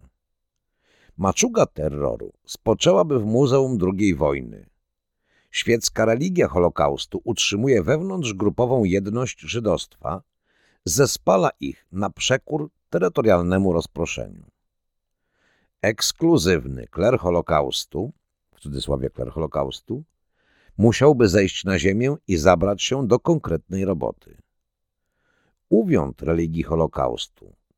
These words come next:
to po prostu rozpad establishmentu, zwłaszcza roli jego głównych kapłanów, takich jak oszust Elie Wiesel, Claudie Lanzmann, Henryk Grinberg. Jak całe to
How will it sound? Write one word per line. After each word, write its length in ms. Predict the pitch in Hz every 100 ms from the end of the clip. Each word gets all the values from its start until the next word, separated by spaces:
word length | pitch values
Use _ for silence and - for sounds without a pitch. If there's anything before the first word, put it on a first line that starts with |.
| -
to 80 |
po 160 | 107 131
prostu 480 | - 113 90 - 131
rozpad 500 | 107 104 - 135 _
establishmentu, 1120 | 123 110 110 85 85 - 78 65 58 _ 50 _ _ _ _ _ _
zwłaszcza 680 | 82 78 101 113 113 - 135
roli 280 | 98 104 104
jego 260 | 107 90
głównych 480 | 76 90 104 113 104
kapłanów, 600 | - 85 90 82 71 58
takich 360 | - 101 - 69
jak 160 | 73 -
oszust 540 | - 98 - 69 - _ -
Elie 400 | 101 90 76 67
Wiesel, 600 | 82 85 82 101 135 139 _ _ _ _ _ _ _
Claudie 600 | - 110 113 98 71 67 -
Lanzmann, 800 | 82 90 98 85 92 104 123 127 _ _ _ _ -
Henryk 560 | 98 95 95 98 85 -
Grinberg. 840 | 78 87 78 65 55 - _ _ _ _ _ _ _ -
Jak 220 | 107 107
całe 320 | - 151 175 156
to 200 | 127